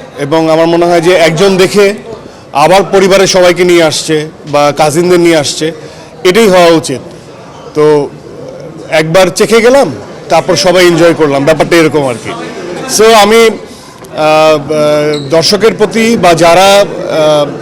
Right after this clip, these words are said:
গল্পের আন্ডারস্ট্যান্ডিং যাদের আছে, আহ, আহ, তারা এই দাগিটা এক্সপেরিয়েন্স করবেন এবং, আহ, সুযোগ পেলে মতামত দিবেন, কারণ আপনাদের এই মতামতের উপরে আমরা, যেটা আমাদের ভালো সেটা আমরা গ্রহণ করব,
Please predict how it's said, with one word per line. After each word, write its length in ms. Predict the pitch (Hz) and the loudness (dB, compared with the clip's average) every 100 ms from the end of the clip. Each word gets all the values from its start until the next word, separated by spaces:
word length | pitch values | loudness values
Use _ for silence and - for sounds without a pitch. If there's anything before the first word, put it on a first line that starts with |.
| - - - - - - 143 | -14 -14 -14 -14 -14 -8 0
গল্পের 340 | 185 180 240 | 2 4 2
আন্ডারস্ট্যান্ডিং 720 | 214 214 208 240 214 214 214 | 4 2 0 2 2 2 2
যাদের 280 | 185 180 175 | 2 2 2
আছে, 280 | 147 - - | 0 -4 -12
আহ, 1500 | - - - - 160 170 175 - - - 147 156 - - 120 | -16 -20 -18 -18 -16 -16 -16 -18 -20 -20 -18 -18 -20 -10 -6
আহ, 1400 | 113 110 101 165 165 147 135 - - - - 123 120 120 120 | -4 -4 -6 -12 -14 -16 -16 -16 -18 -16 -10 -6 -6 -6 -2
তারা 480 | 170 185 202 214 214 180 | 0 2 4 4 2 2
এই 140 | 175 | 0
দাগিটা 340 | 165 165 170 196 | 2 0 2 0
এক্সপেরিয়েন্স 540 | 185 175 202 202 - | 0 0 2 2 0
করবেন 400 | 185 156 185 262 - - - - - | -2 0 -4 -6 -12 -14 -14 -20 -10
এবং, 440 | 160 160 175 175 175 | -4 0 2 2 2
আহ, 200 | 156 151 | 2 0
সুযোগ 280 | 190 185 190 | -2 -4 -2
পেলে 160 | 202 196 | 0 2
মতামত 420 | 180 175 196 196 | 2 2 2 0
দিবেন, 360 | 170 175 196 262 - - - - - - - | 0 0 0 -4 -12 -16 -16 -16 -16 -14 -2
কারণ 220 | 156 165 | 0 2
আপনাদের 460 | 165 160 196 190 208 | 2 0 0 2 2
এই 60 | |
মতামতের 500 | 190 170 190 190 196 | 2 2 2 0 2
উপরে 320 | 196 185 202 214 | 0 0 2 2
আমরা, 600 | 175 170 180 180 180 165 | 2 2 2 4 2 0
যেটা 180 | 175 190 | 0 0
আমাদের 220 | 202 202 | 0 0
ভালো 260 | 156 180 170 | 0 -2 -2
সেটা 160 | 185 | -2
আমরা 140 | 196 190 | -2 0
গ্রহণ 260 | 180 190 | 2 0
করব, 320 | 185 170 190 | 0 -2 -4